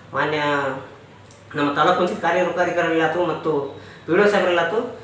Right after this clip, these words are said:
ಮಾನ್ಯ ನಮ್ಮ ಶಾಸಕರು, ನಮ್ಮ ನೆಚ್ಚಿನ ಶಾಸಕರಾದ ಶ್ರೀ ಡಾಕ್ಟರ್ ವಿಜಯಾನಂದ ಎಸ್ ಕಾಶ್ಯಪ್ನವರಲ್ಲಿ ಆಯ್ತು ಮನವಿ ಮಾಡಿಕೊಳ್ತೇವೆ. ದಯವಿಟ್ಟು ಅವ್ರಿಗೆ ಒಂದು ನ್ಯಾಯ ಒದಗಿಸಿಕೊಡ್ರಿ. ಯಾಕಂದ್ರೆ ಇದ್ದಂಥ ಎಲ್ಲದೂ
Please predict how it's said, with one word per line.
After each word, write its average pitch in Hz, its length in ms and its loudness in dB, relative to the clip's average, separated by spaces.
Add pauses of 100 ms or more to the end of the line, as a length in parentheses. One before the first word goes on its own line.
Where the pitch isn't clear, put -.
(140)
ಮಾನ್ಯ 175 140 2
ನಮ್ಮ 170 200 4 (1120)
ಶಾಸಕರು, 220 600 2
ನಮ್ಮ 147 200 -6
ನೆಚ್ಚಿನ 160 300 -4
ಶಾಸಕರಾದ 180 800 -2
ಶ್ರೀ 170 160 -2
ಡಾಕ್ಟರ್ 160 300 0
ವಿಜಯಾನಂದ 190 360 2
ಎಸ್ 180 160 -2
ಕಾಶ್ಯಪ್ನವರಲ್ಲಿ 170 600 0
ಆಯ್ತು 240 340 -4 (180)
ಮನವಿ 180 160 6
ಮಾಡಿಕೊಳ್ತೇವೆ. 202 880 2
ದಯವಿಟ್ಟು 269 320 6
ಅವ್ರಿಗೆ 247 200 4
ಒಂದು 214 180 0
ನ್ಯಾಯ 190 220 0
ಒದಗಿಸಿಕೊಡ್ರಿ. 202 760 -2
ಯಾಕಂದ್ರೆ 180 280 0
ಇದ್ದಂಥ 233 340 0
ಎಲ್ಲದೂ 240 720 2